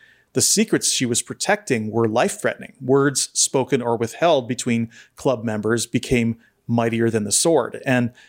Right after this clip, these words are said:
this is also true in primitive human societies. This taboo on ratting goes way back. It's not just a taboo on ratting to authorities, but also against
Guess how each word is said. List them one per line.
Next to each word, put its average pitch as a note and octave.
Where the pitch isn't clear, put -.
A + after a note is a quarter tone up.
this D3
is C3
also B2+
true B2+
in A#2
primitive A#2
human A2
societies. -
This -
taboo C3
on A#2
ratting A#2+
goes A#2+
way B2+
back. G#2+
It's -
not C#3
just -
a C3
taboo A#2+
on A2
ratting A#2+
to B2
authorities, B2+
but B2
also C#3
against A#2